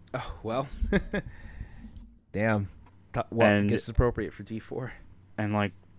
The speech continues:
Speaker 2: I, I sort of changed up how I did things from now on. Like, I, I did, like, a, what happened to the, like, what,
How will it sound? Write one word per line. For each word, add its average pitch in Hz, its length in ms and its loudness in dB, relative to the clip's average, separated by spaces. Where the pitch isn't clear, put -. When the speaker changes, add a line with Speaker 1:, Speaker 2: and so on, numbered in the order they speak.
Speaker 2:
I, 120 180 6
I 113 100 4
sort 156 240 6
of - 40 -4
changed 135 280 4
up 127 180 8
how 113 220 4
I 107 160 4
did 113 180 0
things 120 220 2
from 123 140 -2
now 123 160 2
on. 127 260 2
Like, 104 260 -4
I, - 240 -6
I 104 140 4
did, 107 220 4
like, 101 140 6
a, 98 240 2
what 104 160 2
happened 101 380 4
to 101 680 0
the, 98 440 -2
like, 104 160 -2
what, - 160 0